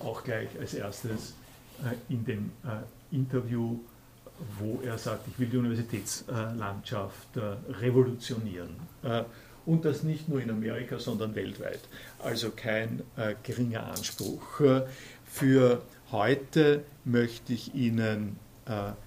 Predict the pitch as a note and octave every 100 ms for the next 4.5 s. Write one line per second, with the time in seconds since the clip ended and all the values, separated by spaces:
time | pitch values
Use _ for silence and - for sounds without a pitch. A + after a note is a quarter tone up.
0 | - - - A2 A2 G#2 A2 A#2+ C3 C3
1 | - - - - - - - - - F3+
2 | A#2 G#2+ - B2+ B2 A2+ A#2 - F#3 F#3
3 | - D#3 C3 B2+ - B2 A#2+ - C#3 C3+
4 | - - B2+ A#2+